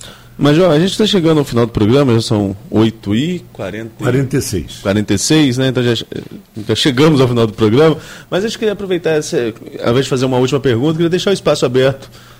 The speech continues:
Speaker 1: O senhor colocar os números de contato, como já citou aqui agora, como que a pessoa pode acionar a Defesa Civil, é, quais são, quais são, ah,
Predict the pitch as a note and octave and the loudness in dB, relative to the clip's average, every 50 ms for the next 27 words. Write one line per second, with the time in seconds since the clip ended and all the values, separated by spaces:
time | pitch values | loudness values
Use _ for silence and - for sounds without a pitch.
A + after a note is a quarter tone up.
0 | - _ - - G#3 G3+ F#3+ F3+ E3 C3+ - - - D#3+ D#3 C#3 C#3+ D3+ C#3+ C#3+ | -20 _ -10 -4 -2 0 0 0 0 -4 -6 -4 -2 0 0 0 0 0 2 2
1 | C#3 C3+ A#2+ A#2 A2 - - A#2+ A2 B2 D#3+ D#3+ C#3+ B2+ B2 - - B2+ A2+ - | 2 2 2 0 0 -2 -4 -4 -2 0 0 0 0 -2 -4 -4 -4 -4 -2 2
2 | C#3 C3 B2 - B2+ A#2+ A#2+ B2+ - - A#2+ - B2+ A#2 - - A2 G#2 F#2+ G#2+ | 0 0 0 0 -4 -2 -2 -2 -4 -6 -8 -4 -4 -4 -2 -2 -4 -4 -2 0
3 | B2+ C#3 D3 C#3+ C3+ C3+ C3+ - - F#3 F#3+ F3+ E3 - D#3 D#3 C#3+ - D#3 C#3 | 0 2 2 2 2 0 -2 -2 0 0 0 0 -2 -2 -2 -2 -2 -2 -2 -2
4 | - C#3+ C3+ C3 C3 B2 - B2+ B2+ B2+ B2 A#2+ - - B2 A2+ - - A#2+ G#2 | 0 0 -2 -2 -2 -6 -4 -4 -4 -2 -2 -4 -4 -4 -4 -4 -4 -8 -10 -6
5 | G#2+ B2 C#3 D3 D3 C#3+ - - - - - - - - C3+ C#3 C3+ - - C3 | -4 -2 -2 -2 -2 -4 -6 -12 -20 -20 -20 -10 -2 0 0 0 0 -2 -6 -6
6 | - F#3+ F#3+ G#3 G#3 - - - F3 E3+ F3+ F3+ F3 D#3+ C#3 B2+ A#2+ - - - | -2 0 0 0 0 -2 -2 0 0 2 2 2 2 2 0 -2 -6 -8 -4 0
7 | D3 D3+ D#3 D3+ - D#3 D3 C#3+ D3 D3 D3 C#3 - - B2+ C3 C3 B2+ B2+ B2 | 2 2 2 0 -2 -2 -2 0 0 -2 -2 -4 -4 -4 -4 -2 -2 0 0 0
8 | A#2+ A#2+ A#2+ A#2+ A#2 A#2 A#2 A2+ A2 G#2+ | 0 0 0 -2 -2 -2 -2 -2 -4 -6